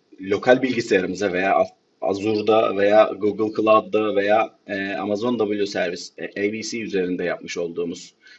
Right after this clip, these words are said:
sunucularımıza kurulumu, daha sonra orada container'ların ve Docker'ın çalışma mantığı ile ilgili neler öğrenebiliriz'i daha sonraki videolarda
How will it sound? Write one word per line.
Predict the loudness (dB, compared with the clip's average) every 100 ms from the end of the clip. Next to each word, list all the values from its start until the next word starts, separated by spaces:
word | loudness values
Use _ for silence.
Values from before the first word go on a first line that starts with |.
| _
sunucularımıza | -8 -6 -4 0 0 0 0 2 0 -2
kurulumu, | -4 0 0 0 0 -4 -8 _
daha | -4 -4
sonra | -4 -2 -2
orada | -2 -4 -2
container'ların | -2 2 2 2 4 2 2 0
ve | 0
Docker'ın | -2 -4 -4
çalışma | -2 -2 -2
mantığı | -2 -4 -4 -4
ile | -2 -4
ilgili | -4 -4
neler | -2 0 0
öğrenebiliriz'i | 0 -2 -2 -4 -4 -4 -4 -6 -8 _ _ _ _ _
daha | -2 0
sonraki | -2 -2 -6
videolarda | -6 -4 -4 -6 -6 -8